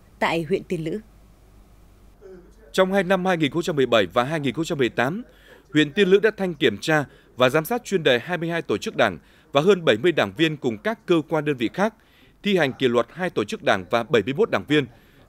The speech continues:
Speaker 2: trong đó kỷ luật Ban chấp hành Đảng bộ xã Lệ Xá, chi bộ phòng giáo dục và đào tạo, một cán bộ là huyện ủy viên, qua đó nhận được sự đồng tình tin tưởng cao của nhân dân đối với Đảng bộ chính quyền các cấp trong huyện. Chủ nhiệm Ủy ban Kiểm tra Tỉnh ủy Trần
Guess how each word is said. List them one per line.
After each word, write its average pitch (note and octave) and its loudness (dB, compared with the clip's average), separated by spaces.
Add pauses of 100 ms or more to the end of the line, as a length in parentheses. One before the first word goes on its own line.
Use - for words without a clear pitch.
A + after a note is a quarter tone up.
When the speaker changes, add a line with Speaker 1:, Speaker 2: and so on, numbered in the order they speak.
Speaker 2:
trong E3 0
đó D#3+ 0
kỷ D#3 -2
luật A2+ 0
Ban E3+ 0
chấp F3+ -6
hành A2+ 0
Đảng G#2 -2
bộ A2+ -2
xã E3 -6
Lệ D3 0
Xá, B2 -2 (320)
chi G3 -4
bộ D#3+ 2
phòng A#2+ -2
giáo D#3 -6
dục C#3 -4
và A#2 2
đào G#2+ 0
tạo, A2 -2 (360)
một F3 0
cán D#3+ -2
bộ D3 2
là A#2 0
huyện A#2 -4
ủy A2+ -2
viên, C#3 0 (400)
qua E3 2
đó D3 4
nhận F#3+ -2
được B2 -2
sự D#3 -8
đồng C#3 0
tình A#2 -2
tin F3+ -8
tưởng G#2+ -2
cao D3 -2
của A#2 -2
nhân B2 0
dân C3+ 0 (320)
đối C#3 4
với F#3+ 2
Đảng A2+ 0
bộ A#2 0
chính D#3 -8
quyền B2+ 0
các F#3 -6
cấp A#3+ -4
trong C3+ -4
huyện. A#2 2 (1300)
Chủ D3+ 0
nhiệm D#3 0
Ủy C3+ 0
ban F#3 -2
Kiểm A#2 -2
tra F#3 -4
Tỉnh A#2 -6
ủy G#2 0
Trần B2 -2